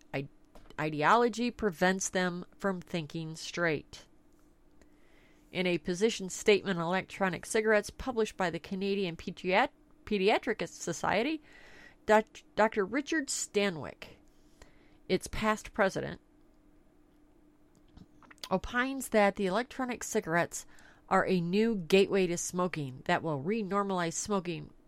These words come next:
by representing smoking as a socially acceptable public practice. Later in the same statement, Doctor Stanwyck complains that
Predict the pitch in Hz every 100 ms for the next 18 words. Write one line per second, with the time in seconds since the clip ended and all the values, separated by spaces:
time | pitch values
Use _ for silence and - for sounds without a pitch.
0 | 151 175 170 170 - 160 185 180 165 196
1 | 175 156 - 196 190 160 143 - 170 147
2 | 147 214 214 - 208 196 - - 196 -
3 | 180 185 - 185 180 - - 156 - -
4 | - - - - - _ - - _ -
5 | - - - - - 190 208 214 208 180
6 | - 208 185 - 220 226 277 - 160 -
7 | 160 - 170 175 185 - 185 - 339 330
8 | 262 262 247 165 160 165